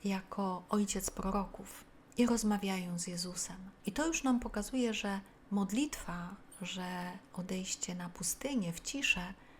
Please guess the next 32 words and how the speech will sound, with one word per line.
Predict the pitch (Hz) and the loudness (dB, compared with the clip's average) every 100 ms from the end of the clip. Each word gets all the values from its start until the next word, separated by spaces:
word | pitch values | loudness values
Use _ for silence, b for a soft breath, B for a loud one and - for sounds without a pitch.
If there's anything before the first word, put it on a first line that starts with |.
| B B B - | B B B -6
jest | 190 196 190 - - | 0 4 4 2 -4
zawsze | 180 233 - - 208 202 - | 2 2 2 0 0 -4 -4
po | 220 | -4
to, | - 196 | -2 -2
aby | 208 190 190 190 196 - - - - 196 | 0 0 2 0 -2 -10 -20 -20 -6 4
wzmocnić | 202 208 214 214 - 202 196 190 | 8 8 6 4 2 2 2 2
dialog. | 190 190 180 170 170 - | 2 2 0 -2 -4 -6
To | - 202 | -4 2
nigdy | 208 202 202 | 2 2 0
nie | 185 | 0
jest | 185 - 202 | -2 -4 -6
ucieczka, | - 202 190 - - 170 175 - B B B B | -4 -2 -2 -2 -2 -2 -4 -6 B B B B
to | - | 0
nigdy | 190 190 180 180 | 2 2 0 -2
nie | 180 | -2
jest | 180 - | -2 0
izolacja. | 190 185 180 175 170 - 170 170 - - | 2 2 0 -2 0 0 0 -6 -8 -2
Jezus | 208 214 208 | 0 2 0
wychodzi | 196 202 240 226 214 | 0 0 2 2 0
osobno, | - - - 180 196 214 277 311 - - - - - | -2 -2 0 0 2 2 0 -4 -18 -20 -20 -20 -8
ale | 196 | -4
właśnie | 208 226 - 226 | -2 0 2 0
po | - 262 | 2 0
to, | 262 214 | 0 2
by | 208 | 2
spotkać | - 247 - 202 | 0 -2 -2 -2
się | - 196 | 0 0
z | - | -2
Ojcem | - 185 185 - 233 254 262 B B - - | 0 -2 0 0 2 2 0 B B -20 -10
i | - | -2
z | - | -2
przyjaciółmi | - - 233 233 - 277 277 240 180 170 | 0 2 2 2 0 0 4 4 4 0